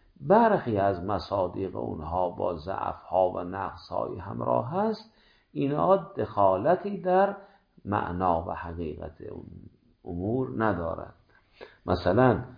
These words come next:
می‌فرمایند که در عالم وجود زمینی است که از او به عنوان ارض بیضا یاد می‌شود. اون فوق العاده نیر است و روشن،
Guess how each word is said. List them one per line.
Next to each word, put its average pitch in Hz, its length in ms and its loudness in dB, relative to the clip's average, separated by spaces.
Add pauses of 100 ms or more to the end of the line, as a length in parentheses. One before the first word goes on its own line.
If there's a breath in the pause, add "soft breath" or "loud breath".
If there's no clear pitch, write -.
(100)
می‌فرمایند 95 560 0
که 143 100 -6
در 95 180 2
عالم 82 680 -4
وجود 107 360 0
زمینی 120 760 -2
است - 260 -10
که - 180 -4
از 90 160 -6
او 120 120 -2
به - 100 -4
عنوان 98 640 -2 (100)
ارض 80 460 -4
بیضا 85 1000 2
یاد 85 300 -2
می‌شود. - 500 -10 (600 soft breath)
اون 170 380 4 (240)
فوق 101 320 6
العاده 92 640 0
نیر 85 540 -2
است 143 360 0
و 127 120 2
روشن، 78 440 -2